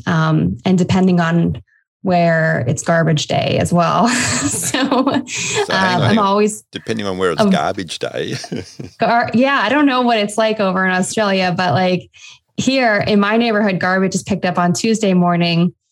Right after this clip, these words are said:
Speaker 1: but the next neighborhood over from me, it's on Wednesday morning.
Speaker 2: Mm-hmm.
Speaker 1: And so on,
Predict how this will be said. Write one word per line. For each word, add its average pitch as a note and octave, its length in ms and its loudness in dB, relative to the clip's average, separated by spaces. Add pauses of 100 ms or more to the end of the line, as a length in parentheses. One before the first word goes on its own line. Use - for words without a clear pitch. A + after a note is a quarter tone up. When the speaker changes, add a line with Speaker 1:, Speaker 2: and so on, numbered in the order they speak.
(260)
Speaker 1:
but F#3 160 0
the F#3+ 60 2
next G3+ 320 0
neighborhood F#3+ 340 2
over G3 240 2
from F3+ 160 0
me, E3 160 2
it's D#3+ 140 -2
on E3 160 2
Wednesday F#3+ 400 2
morning. C#3+ 560 -2
Speaker 2:
Mm-hmm. D3+ 480 -8
Speaker 1:
And F3+ 580 2 (160)
so F3 840 0 (280)
on, F3 400 0